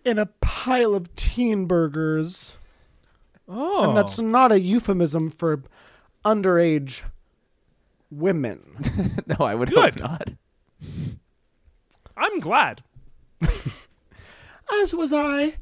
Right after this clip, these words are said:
Speaker 1: And then I poked him with a stick and I said, "Mm, hello, officer?"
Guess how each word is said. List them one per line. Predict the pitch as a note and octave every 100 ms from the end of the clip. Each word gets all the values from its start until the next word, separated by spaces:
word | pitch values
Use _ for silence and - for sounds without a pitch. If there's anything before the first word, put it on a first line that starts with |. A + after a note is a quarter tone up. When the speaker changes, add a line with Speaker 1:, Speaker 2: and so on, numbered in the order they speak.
| - - - -
Speaker 1:
And | C4+ A#3+
then | C4
I | B3+ A#3+
poked | - C4+ D4 -
him | G#3
with | G#3+
a | G#3+
stick | - - A#3 G#3+
and | G3+
I |
said, | G3 - G3+ F3+ - _ _ _ -
"Mm, | D#4+ E4 E4 E4 E4 E4 _ _ _
hello, | - D4+ D4+ D4+ D4+ E4+ G4 - _ _ _
officer?" | F4+ F#4+ G4 - G#4